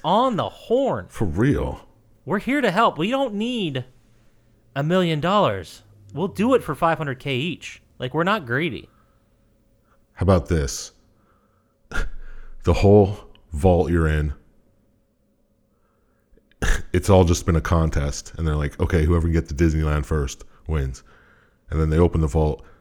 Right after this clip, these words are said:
Speaker 2: <laughs> and all the vault dwellers fly, fly out, and that's it.
Speaker 1: That's the whole game?
Speaker 2: Like, you can run into 'em on the way. <laughs> You can
Speaker 1: Oh.
Speaker 2: kill people. Try to stop 'em. Team up.
Speaker 1: There you go. Is that, like,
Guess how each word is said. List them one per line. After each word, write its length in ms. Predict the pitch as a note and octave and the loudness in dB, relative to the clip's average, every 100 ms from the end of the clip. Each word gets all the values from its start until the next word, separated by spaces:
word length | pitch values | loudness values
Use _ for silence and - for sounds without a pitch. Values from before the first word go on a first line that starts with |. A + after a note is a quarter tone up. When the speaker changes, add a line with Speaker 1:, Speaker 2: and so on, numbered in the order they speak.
| _ _ _ _ | _ _ _ _
Speaker 2:
<laughs> 680 | _ _ _ _ _ _ _ | _ _ _ _ _ _ _
and 180 | - - | 0 2
all 140 | F2+ E2 | 4 2
the 80 | D#2 | 2
vault 220 | E2 D2+ | 0 2
dwellers 320 | D#2 D2+ C#2+ | 0 -2 -4
fly, 380 | - D2+ C2+ C#2 - | -6 -6 -4 -6 -8
fly 280 | - - B1+ | -10 -6 -6
out, 220 | B1 B1 - | -6 -10 -12
and 100 | - | -14
that's 140 | - | -12
it. 160 | - - _ _ _ _ _ _ _ _ _ _ - | -12 -14 _ _ _ _ _ _ _ _ _ _ -12
Speaker 1:
That's 160 | A2 - | -10 -6
the 80 | |
whole 160 | C3 C3 | -4 -2
game? 240 | A#2 C3+ C#3 | -2 -4 0
Speaker 2:
Like, 180 | F2+ G2+ | 2 2
you 80 | |
can 160 | E2 E2+ | 2 2
run 140 | E2+ | 2
into 280 | E2 D#2+ D#2+ | 2 0 0
'em 160 | D#2 D2+ - | -2 -4 -8
on 140 | D#2 D2 | -4 -4
the 60 | |
way. 340 | D2 D2 D2+ C#2+ - _ _ _ _ _ _ - | -2 -2 -2 -6 -10 _ _ _ _ _ _ -2
<laughs> 160 | - - | 0 2
You 80 | F2+ | 0
can 180 | G2+ | -2
Speaker 1:
Oh. 600 | G2 G3 A#3+ B2 G2+ D#3 - | -4 -4 -4 -4 -2 -2 2
Speaker 2:
kill 180 | F#2 | 2
people. 400 | E2 D#2+ D#2+ D2 - - - - - - _ _ _ - - | 2 0 -2 -4 -8 -20 -20 -20 -20 -20 _ _ _ -20 -6
Try 140 | E2+ | -2
to 60 | C#2+ | -2
stop 300 | - D#2+ C#2+ | 0 -2 -2
'em. 140 | D2+ C#2 - - _ | -4 -6 -12 -20 _
Team 220 | - E2+ D2+ | 0 0 2
up. 200 | D#2+ - - - - _ _ _ _ _ _ _ _ _ _ _ _ _ _ _ | -2 -6 -20 -20 -20 _ _ _ _ _ _ _ _ _ _ _ _ _ _ _
Speaker 1:
There 140 | G#2 E3+ | -10 -8
you 140 | F#3 | -8
go. 140 | G#2+ | -8
Is 160 | A2+ A#2+ | -8 -2
that, 180 | F3+ G3 | -2 0
like, 280 | F#3+ - | 0 -2